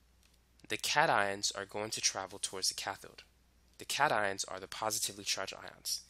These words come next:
So in this case, zinc is gonna go from the metal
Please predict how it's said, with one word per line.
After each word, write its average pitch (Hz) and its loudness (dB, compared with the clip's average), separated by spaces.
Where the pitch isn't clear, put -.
So - 2
in 107 6
this 143 6
case, - 4
zinc 123 2
is - 0
gonna 107 0
go 104 -2
from 95 0
the 92 -4
metal 101 2